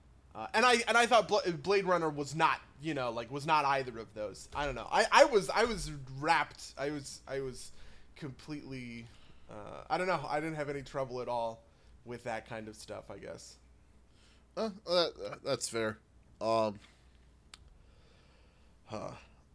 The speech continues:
Speaker 2: Well, how do we wanna un-, oh, so, so the, the other big thing I kinda wanted to, like, point out that I thought was really smart or, or was really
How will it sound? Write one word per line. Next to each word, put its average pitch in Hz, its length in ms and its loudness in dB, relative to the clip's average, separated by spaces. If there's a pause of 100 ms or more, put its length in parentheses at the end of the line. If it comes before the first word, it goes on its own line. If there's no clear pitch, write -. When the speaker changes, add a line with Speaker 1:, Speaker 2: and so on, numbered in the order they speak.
(360)
Speaker 2:
Well, 123 280 0 (280)
how 147 100 -2
do 143 60 0
we 135 80 0
wanna 120 360 2 (1040)
un-, 117 180 -2 (320)
oh, 180 100 10
so, 165 400 4
so 180 160 6
the, 160 180 4
the 147 180 4
other 175 140 8
big 151 180 6
thing 143 200 4
I 131 60 4
kinda 135 240 4
wanted 123 300 0
to, 131 100 0
like, 110 320 2 (1200)
point 147 260 6
out 135 180 6
that 135 80 6
I 160 100 10
thought 180 160 12
was 143 160 4
really 139 160 4
smart 123 480 2 (100)
or, 123 160 2
or 113 220 -2
was 117 200 -6
really 131 340 2